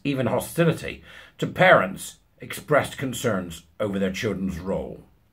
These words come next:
as guinea pigs for unproven theories. That's what it is. It is behaviourist and it is, it is neuroeugenics.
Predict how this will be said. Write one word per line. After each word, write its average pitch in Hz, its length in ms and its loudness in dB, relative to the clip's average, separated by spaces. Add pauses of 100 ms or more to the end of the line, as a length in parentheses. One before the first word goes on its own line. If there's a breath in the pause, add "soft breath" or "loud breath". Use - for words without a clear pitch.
(440)
as 104 300 -4 (260)
guinea 160 220 6
pigs - 280 -6 (520)
for - 140 -10
unproven 87 480 -6
theories. 76 320 -12
That's 156 260 2
what 165 140 6
it 147 60 2
is. 92 280 2 (840)
It 117 100 -2
is 110 100 -2
behaviourist 160 1040 2 (240)
and 113 140 -4
it 113 100 -4
is, 101 280 -8
it 113 100 -6
is 95 140 -4
neuroeugenics. 101 920 -2